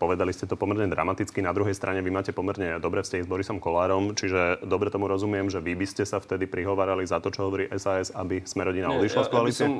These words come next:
Speaker 2: ja to takto nechcem, eh, špekulovať. Prišlo mi unáhlené to, čo hovorila pani Cigániková, lebo stojím si za tou odpoveďou, že ja keď som sa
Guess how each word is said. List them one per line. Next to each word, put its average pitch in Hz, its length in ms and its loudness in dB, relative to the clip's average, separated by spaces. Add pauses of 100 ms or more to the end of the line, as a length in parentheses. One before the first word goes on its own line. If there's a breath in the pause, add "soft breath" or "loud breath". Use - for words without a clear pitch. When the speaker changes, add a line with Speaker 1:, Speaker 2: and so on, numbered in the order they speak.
(120)
Speaker 2:
ja 135 80 0
to 139 160 -4
takto 143 160 -2
nechcem, 147 320 0
eh, 107 160 0
špekulovať. 113 720 2
Prišlo 123 240 0
mi 104 80 2
unáhlené 104 400 4
to, 101 160 -4
čo 104 160 -2
hovorila 101 320 2
pani 107 240 2
Cigániková, 101 560 0
lebo 98 160 -2
stojím 113 320 0
si 104 240 -4
za 101 160 0
tou 107 160 0
odpoveďou, 98 720 -2
že 104 160 -2
ja 107 80 2
keď 110 160 -8
som 107 80 -2
sa 104 80 -8